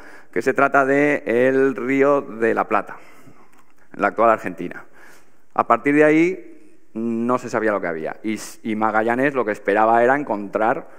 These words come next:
un paso que le permitiera avanzar hacia Asia.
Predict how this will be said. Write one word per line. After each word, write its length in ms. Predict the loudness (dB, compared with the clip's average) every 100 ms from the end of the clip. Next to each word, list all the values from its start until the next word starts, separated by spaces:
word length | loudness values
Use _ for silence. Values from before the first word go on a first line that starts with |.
| -10
un 220 | -8 -6 2
paso 440 | 2 2 -2 -2
que 100 | -2
le 120 | 0
permitiera 540 | 0 -4 -2 2 4 4
avanzar 840 | 2 0 -2 -4 0 2 0 -8 -18 -18 -16 -4
hacia 540 | -4 -2 -2 -2 -4 -10 -8 -6
Asia. 380 | -6 -8 -14